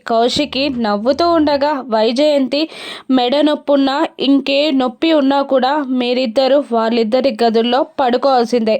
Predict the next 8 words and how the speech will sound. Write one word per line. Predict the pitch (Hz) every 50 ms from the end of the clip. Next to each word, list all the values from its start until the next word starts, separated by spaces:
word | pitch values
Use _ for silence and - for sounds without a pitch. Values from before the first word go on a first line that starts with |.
| - -
ఇదే | 254 269 254 285 285 285
ఫైనల్, | 285 - 285 262 262 254 262 254 233 220 220 -
ఇక | - 233 220 - 247 247 277 285 - - - - - - - _ _ _ _
ఏది | 285 285 285 294 320 285 349 -
పట్టేసింది | - 294 269 269 277 - 320 330 294 311 320 302 302 302 302 294
అని | 277 269 277 302 330 285 240 233
నాటకాలు | 226 220 240 247 240 269 269 285 285 277 262
ఆడినా | 247 247 247 269 262 262